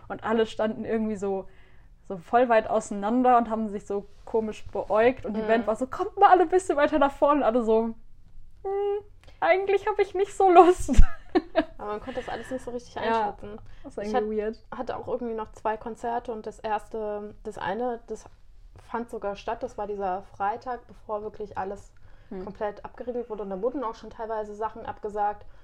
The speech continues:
Speaker 2: und, ähm, die haben es nicht abgesagt und wir haben auch kein Geld zurückbekommen. Fand ich richtig krass. Und dann das Konzert am Samstag, das war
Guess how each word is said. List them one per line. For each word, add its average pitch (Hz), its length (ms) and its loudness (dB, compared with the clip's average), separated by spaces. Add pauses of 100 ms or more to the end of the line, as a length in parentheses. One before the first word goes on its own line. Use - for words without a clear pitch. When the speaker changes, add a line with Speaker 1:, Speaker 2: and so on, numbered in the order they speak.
(480)
Speaker 2:
und, 196 680 -6
ähm, 190 460 -4
die 285 80 -4
haben 403 80 -2
es - 120 -8
nicht 285 200 -8
abgesagt 254 460 -4
und 208 80 -14
wir 208 80 -10
haben 214 100 -8
auch 202 120 -10
kein 196 180 -16
Geld 196 280 -6
zurückbekommen. 311 720 -10 (480)
Fand 208 200 -12
ich - 80 -14
richtig - 420 -14 (140)
krass. 214 400 0
Und 226 240 -10
dann 226 160 -6
das 214 120 -16
Konzert 214 360 -10
am 202 100 -10
Samstag, 262 600 -2
das - 160 -20
war 202 260 -4